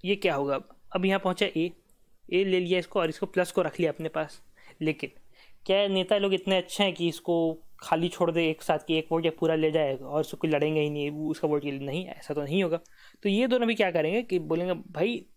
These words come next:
त-, देखो हम लोग इसके लिए लड़ते हैं, जाके हम उसके लिए भी लड़ेंगे।" तो ये दोनों भी चले जाएंगे बाहर। और ये क्या था, बी माइनस सी, ठीक है, बी माइनस सी, ये दोनों आप पहले लड़ते रहेंगे, लेकिन इसके लिए भी लड़ेंगे, लेकिन ब्रैकेट के अंदर से लड़ेंगे,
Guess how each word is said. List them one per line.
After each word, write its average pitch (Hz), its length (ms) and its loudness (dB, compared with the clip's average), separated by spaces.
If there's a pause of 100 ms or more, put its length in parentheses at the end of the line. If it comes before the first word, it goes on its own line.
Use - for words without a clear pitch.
(100)
त-, 175 60 -6
देखो 160 280 2
हम 175 140 0
लोग 190 120 4
इसके 185 180 0
लिए 185 100 2
लड़ते 170 200 2
हैं, 220 80 2
जाके 180 200 0
हम 175 40 -2
उसके 165 200 -6
लिए 147 80 2
भी 135 60 -2
लड़ेंगे।" 135 340 -6
तो - 200 -14
ये 165 80 -4
दोनों 170 160 -4
भी 175 60 -4
चले 170 160 -2
जाएंगे 160 200 -2
बाहर। 151 220 -6 (560)
और - 180 -6 (960)
ये 175 140 -2 (240)
क्या 170 140 2
था, 196 120 0
बी 160 280 -6
माइनस 160 460 -4 (440)
सी, 135 180 -6 (160)
ठीक 190 160 -4
है, 220 100 -4 (640)
बी 170 160 0
माइनस 175 340 0
सी, 254 260 -6 (200)
ये 240 140 2
दोनों 254 220 2
आप 226 140 -4
पहले 220 240 0
लड़ते 220 280 2
रहेंगे, 143 260 0
लेकिन 165 300 0
इसके - 260 -2
लिए 220 100 4
भी 202 80 2
लड़ेंगे, 180 400 2
लेकिन 165 300 -2
ब्रैकेट 156 300 0
के 196 80 0
अंदर 160 200 2
से 160 80 -4
लड़ेंगे, 131 400 -6